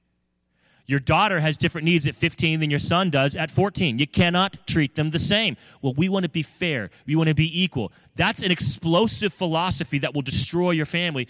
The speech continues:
if you treat your sixteen-year-old daughter the same way as your eight-year-old son. You cannot do that. Your eighteen-year-old daughter, your sixteen-year-old daughter, your fourteen-year-old son are unique individuals.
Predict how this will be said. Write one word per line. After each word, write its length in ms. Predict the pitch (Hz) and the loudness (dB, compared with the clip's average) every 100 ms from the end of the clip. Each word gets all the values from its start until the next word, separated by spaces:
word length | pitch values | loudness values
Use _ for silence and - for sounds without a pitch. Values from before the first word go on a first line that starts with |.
| - | -10
if 160 | 147 143 | -12 -10
you 40 | |
treat 300 | 151 - 190 | -6 0 0
your 120 | 165 147 | 0 -2
sixteen-year-old 580 | 151 185 - 190 196 | -2 -2 0 0 0
daughter 240 | 165 143 139 | 2 0 -2
the 60 | 135 | -4
same 240 | 147 147 | -2 0
way 80 | 147 | 0
as 100 | 139 | 0
your 120 | 147 | -2
eight-year-old 360 | 139 147 139 135 | -2 -2 -2 -2
son. 300 | - 143 98 _ | -2 -2 -4 _
You 80 | 117 | -10
cannot 500 | 113 - 156 156 - | 2 4 4 -2 -4
do 160 | 139 139 | -4 -4
that. 360 | 98 69 - - _ _ _ _ _ _ _ _ _ _ _ | -6 -12 -18 -20 _ _ _ _ _ _ _ _ _ _ _
Your 160 | 113 135 | -2 0
eighteen-year-old 480 | 190 214 208 220 | 0 -2 0 0
daughter, 380 | 170 147 113 139 185 | 0 0 -2 -6 -6
your 100 | 127 | -6
sixteen-year-old 560 | - 147 - 185 208 | -4 -6 -4 -4 -2
daughter, 340 | 151 117 107 135 - | -2 -2 -2 -6 -6
your 100 | 131 | -10
fourteen-year-old 520 | - 139 147 180 196 | -4 -4 -4 -4 -4
son 340 | 180 156 139 139 - | -2 -2 -2 -2 -6
are 140 | - 139 | -2 0
unique 400 | 135 135 151 160 | 0 2 2 0
individuals. 720 | 160 135 127 156 117 87 | -4 -2 -2 -2 -6 -10